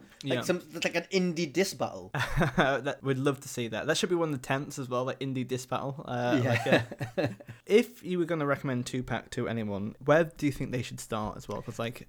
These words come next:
Speaker 1: I mean, for someone who doesn't know him, probably go on, go in at Changes.
Speaker 2: Mm-hmm. Yes.
Speaker 1: Yeah, 'cause that's a nice gateway, I think, 'cause it's, it's, it's, it's a
Speaker 2: Absolutely.
Speaker 1: great song, lyrically amazing, you know, an amazing message in it,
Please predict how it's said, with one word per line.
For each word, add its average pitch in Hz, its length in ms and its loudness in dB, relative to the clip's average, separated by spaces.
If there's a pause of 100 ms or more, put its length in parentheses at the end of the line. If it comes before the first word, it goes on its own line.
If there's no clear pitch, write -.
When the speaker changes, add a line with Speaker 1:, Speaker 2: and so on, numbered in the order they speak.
Speaker 1:
I 202 120 4
mean, 220 160 4
for 196 60 4
someone 233 220 4
who 175 60 2
doesn't 180 160 4
know 151 160 8
him, 113 220 4
probably 135 240 0
go 120 240 0
on, 117 260 -2
go 139 120 2
in 131 60 2
at 127 80 -2
Changes. 113 540 -4 (160)
Speaker 2:
Mm-hmm. 117 280 -2 (260)
Yes. - 360 -6 (140)
Speaker 1:
Yeah, 104 160 -8
'cause - 140 -16
that's 139 160 0
a 143 60 -2
nice 120 200 0
gateway, 104 300 -6
I 95 40 -8
think, 101 200 -10
'cause 110 120 -6
it's, 107 160 -6
it's, 120 140 -2
it's, - 0 -
it's 123 100 -6
a 113 40 -6
Speaker 2:
Absolutely. 110 280 -4
Speaker 1:
great 160 220 4
song, 165 460 4 (500)
lyrically 147 440 4
amazing, 143 960 4
you 131 100 -4
know, 123 80 0
an 117 100 2
amazing 120 420 0
message 139 380 -2
in 139 120 -2
it, 139 280 -4